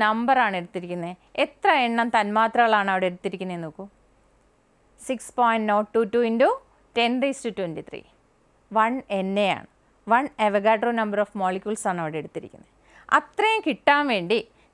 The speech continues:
ഞാൻ എത്ര മാസ് എടുത്തു എന്ന് നോക്കൂ. ഹൈഡ്രജൻ്റെ വൺ എൻ എ, വൺ Avogadro number of molecules ലഭിക്കാനായിട്ട് ഞാൻ എടുത്ത മാസ് എത്രയാണെന്ന് നോക്കൂ. ടു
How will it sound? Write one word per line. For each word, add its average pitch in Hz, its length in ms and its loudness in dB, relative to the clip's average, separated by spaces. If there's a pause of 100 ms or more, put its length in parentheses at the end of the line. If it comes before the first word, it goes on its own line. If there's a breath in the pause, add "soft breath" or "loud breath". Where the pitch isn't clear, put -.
ഞാൻ 320 140 2 (120)
എത്ര 294 200 0 (160)
മാസ് 208 340 2
എടുത്തു 175 240 -6
എന്ന് 160 120 -10
നോക്കൂ. 151 200 -18 (1200)
ഹൈഡ്രജൻ്റെ 233 840 2 (680 soft breath)
വൺ 339 160 6 (280)
എൻ 262 100 4 (180)
എ, - 20 2 (180)
വൺ 302 140 4 (200)
Avogadro 277 480 4 (160)
number 254 260 0
of 262 60 -6 (120)
molecules 240 420 0 (100)
ലഭിക്കാനായിട്ട് 247 720 0 (420 loud breath)
ഞാൻ 311 180 2 (100)
എടുത്ത 302 180 2 (120)
മാസ് 285 320 2
എത്രയാണെന്ന് 285 460 -2
നോക്കൂ. 277 200 -10 (640)
ടു 285 120 0